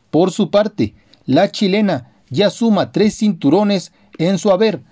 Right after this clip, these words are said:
el Campeonato Mundial de Parejas del Consejo Mundial de Lucha Libre, el Campeonato Mundial Femenil del C M L L y ahora el cinturón New Japan Strong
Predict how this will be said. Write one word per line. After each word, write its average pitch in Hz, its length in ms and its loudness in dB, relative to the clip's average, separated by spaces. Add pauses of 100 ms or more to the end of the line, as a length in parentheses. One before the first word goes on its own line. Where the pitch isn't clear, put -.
(260)
el 139 220 -2
Campeonato 196 600 0
Mundial 139 360 0
de 190 100 -2
Parejas 143 460 -4
del 165 160 -4
Consejo 143 420 -4
Mundial 127 400 0
de 127 120 0
Lucha 131 260 -2
Libre, 160 400 0 (320)
el 127 200 -2
Campeonato 180 600 0
Mundial 120 340 0
Femenil 143 480 0
del 110 160 -2
C 170 300 -6
M 147 340 0
L 123 220 0
L 143 260 -2 (320)
y 135 120 2
ahora 190 520 0
el 139 220 0
cinturón 180 520 2
New 190 220 2
Japan 165 380 -2
Strong 180 380 -2